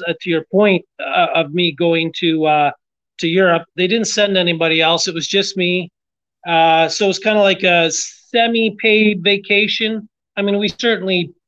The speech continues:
paid out of our own pocket. And unfortunately, by the time we got back, I mean, we did, you know, we, we did, uh, like Rebecca said, talk shows.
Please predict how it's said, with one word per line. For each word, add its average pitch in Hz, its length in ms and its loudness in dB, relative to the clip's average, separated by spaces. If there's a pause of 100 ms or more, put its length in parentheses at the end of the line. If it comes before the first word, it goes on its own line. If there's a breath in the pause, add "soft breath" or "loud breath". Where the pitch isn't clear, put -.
(200)
paid 190 240 2
out 170 140 2
of 151 100 -4
our 165 160 4
own 156 160 -2
pocket. 165 500 -2 (580)
And 202 140 2
unfortunately, 214 560 0
by 196 180 0
the 175 100 -2
time 202 260 0
we 185 120 0
got 180 240 0
back, 180 300 2 (140)
I 196 80 0
mean, 190 160 0
we 196 100 -2
did, 190 300 0
you 202 160 -10
know, 175 100 -2
we, 175 260 -6
we 185 140 -12
did, 165 320 0
uh, 156 240 4
like 170 180 -4
Rebecca 180 340 -4
said, 170 340 -2
talk 202 260 0
shows. 196 500 -2